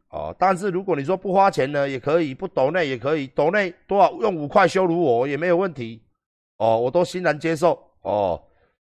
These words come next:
真的，我不是用钱在看人的哦，但是，但是，但是，但是我还是希望大家买一下啦，买一次之后你就会一直买哦，你就是终身拔不掉阿管哦，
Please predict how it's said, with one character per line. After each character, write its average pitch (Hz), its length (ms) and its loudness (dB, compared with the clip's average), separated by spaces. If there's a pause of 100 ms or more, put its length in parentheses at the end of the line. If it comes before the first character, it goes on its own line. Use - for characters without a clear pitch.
(120)
真 160 140 -6
的， 135 240 0
我 107 100 -8
不 127 140 -8
是 139 80 -6
用 165 140 2
钱 127 160 -8
在 139 120 0
看 131 200 0
人 82 160 -8
的 76 200 -12 (120)
哦， 82 520 -2
但 139 160 -2
是， 127 240 -8 (640)
但 156 140 0
是， 135 220 -8
但 135 120 0
是， 123 120 -8
但 120 160 -2
是 110 180 -14
我 107 140 -2
还 120 40 0
是 135 120 -8
希 147 160 -6
望 131 100 -2
大 131 80 0
家 127 140 2
买 113 160 -4
一 98 80 -8
下 104 180 -2
啦， 73 180 -6 (540)
买 131 220 2
一 170 60 0
次 208 200 -4
之 185 140 -4
后 185 200 6
你 123 120 0
就 147 160 0
会 151 100 0
一 147 60 -6
直 117 100 -12
买 76 260 -10 (200)
哦， 117 400 2
你 117 40 -6
就 147 200 -2
是 156 80 -4
终 156 260 -2
身 156 220 0
拔 117 180 2
不 123 100 -10
掉 123 340 2
阿 113 200 -2
管 76 280 -8
哦， 90 260 -2